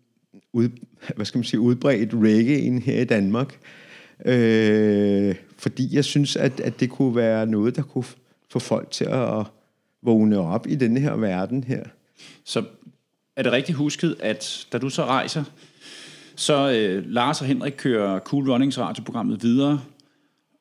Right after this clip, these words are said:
Speaker 2: og så er det der, de starter den fysiske butik op på Enghavevej, altså R M I Records, som jo er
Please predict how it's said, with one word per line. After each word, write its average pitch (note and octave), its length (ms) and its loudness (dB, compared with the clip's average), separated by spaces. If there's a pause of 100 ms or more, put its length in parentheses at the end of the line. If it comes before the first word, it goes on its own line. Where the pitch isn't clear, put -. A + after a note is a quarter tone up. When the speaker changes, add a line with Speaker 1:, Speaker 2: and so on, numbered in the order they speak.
Speaker 2:
og B2 100 -6
så E3 100 0
er C3+ 120 2
det C3 120 -2
der, C3 140 2
de - 140 -6
starter G#2 500 -2 (280)
den A2 140 0
fysiske C#3 440 -4
butik A#2 380 -4
op G2 220 -2 (200)
på - 100 -2
Enghavevej, G#2+ 540 -2
altså G#2 180 -8
R G#2 180 -4
M G#2 60 0
I G#2+ 120 -2
Records, G2+ 420 -4
som A#2 240 2
jo A2+ 100 0
er G2 400 -2